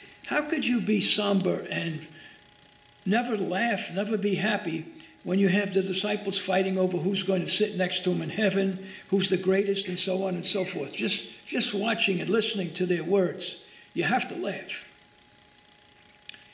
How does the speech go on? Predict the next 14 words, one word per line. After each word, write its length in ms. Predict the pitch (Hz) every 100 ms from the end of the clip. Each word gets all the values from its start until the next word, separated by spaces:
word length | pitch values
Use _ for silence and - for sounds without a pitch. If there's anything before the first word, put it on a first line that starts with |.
| - - - -
It 160 | 175 -
tells 240 | 240 247
us 200 | 247 -
in 360 | 208 185 156 - -
Luke 380 | 170 226 - - - - _ _
ten 240 | 196 214
twenty-one, 840 | - 202 185 156 190 170 185 180 - - - - - - - - - - - - -
"In 180 | 196 190
that 300 | 233 277 202
hour, 480 | 190 135 151 190 - - - _ _ _ _ _ -
Jesus 680 | 143 233 - 262 - - - -
rejoiced 840 | 170 156 165 196 226 254 - -
in 200 | 185 196
spirit." 480 | 190 - - - -